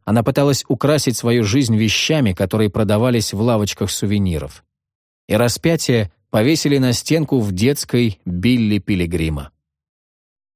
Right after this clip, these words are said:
Оба разведчика, поглаживая полированные приклады винтовок, прошептали, что пора бы выбраться из канавы. Прошло уже десять минут, но никто не подошёл посмотреть, подстрелили их или нет,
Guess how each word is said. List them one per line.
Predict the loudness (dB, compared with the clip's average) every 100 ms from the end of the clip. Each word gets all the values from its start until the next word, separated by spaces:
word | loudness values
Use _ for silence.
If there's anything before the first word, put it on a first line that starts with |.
| _
Оба | 0 2 2
разведчика, | 2 2 2 0 -2 -2
поглаживая | -2 0 2 2 2 0 0
полированные | 0 2 2 2 2 2 2
приклады | -2 0 0 0
винтовок, | 0 0 0 0 0 -4 _ -4
прошептали, | -2 0 -2 0 0 0
что | 0 -2
пора | 0 0 2
бы | 2
выбраться | 2 0 0 0 0
из | -2 -2
канавы. | 0 0 0 -2 -8 _ _ _ _ _ _ _
Прошло | -2 0 2 2
уже | 2
десять | 2 0 0 0
минут, | 2 2 0 -6 -4
но | 0
никто | 2 0 0 0 2
не | 2
подошёл | 2 0 0 0
посмотреть, | 0 0 0 0 0 0 -4 _ _
подстрелили | -2 -2 -2 0 4 4 2
их | 2 0 0 0
или | 2
нет, | 2 0 -4